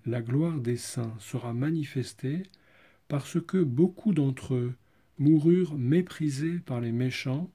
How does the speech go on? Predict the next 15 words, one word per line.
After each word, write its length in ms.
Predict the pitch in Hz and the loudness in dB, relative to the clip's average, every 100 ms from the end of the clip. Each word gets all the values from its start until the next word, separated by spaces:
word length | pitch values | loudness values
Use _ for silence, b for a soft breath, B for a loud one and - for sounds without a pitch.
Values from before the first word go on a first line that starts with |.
| _ _ _ _ _ _ _ _ _ _ _ _ _ _ _ _ | _ _ _ _ _ _ _ _ _ _ _ _ _ _ _ _
seront 440 | - 175 165 143 | -2 2 2 2
glorifiés 680 | 113 147 160 143 - 165 170 - | 0 2 2 0 -2 -2 -2 -2
en 120 | 131 | -6
présence 680 | 127 156 151 135 160 196 165 | -4 0 0 0 -2 -2 -4
de 180 | 151 120 | -2 -2
tout 220 | 113 196 | 0 2
le 80 | 156 | 2
monde. 420 | 120 113 110 113 - _ _ _ _ _ _ _ _ | 2 0 -4 -8 -16 _ _ _ _ _ _ _ _
Je 120 | 135 | -4
répète 560 | 127 120 120 117 - - _ _ _ b b b b b b b b b _ _ _ _ _ _ _ | -2 -2 -6 -8 -10 -20 _ _ _ b b b b b b b b b _ _ _ _ _ _ _
cette 220 | - 127 | -12 -6
réponse. 580 | 135 123 123 120 - - _ _ _ _ _ _ _ _ _ _ _ _ | -6 -4 -6 -6 -8 -16 _ _ _ _ _ _ _ _ _ _ _ _
Au 140 | 156 | 2
jugement 420 | 135 147 139 170 156 | 4 2 2 2 2
général, 640 | 151 147 123 139 139 | 2 0 0 -4 -6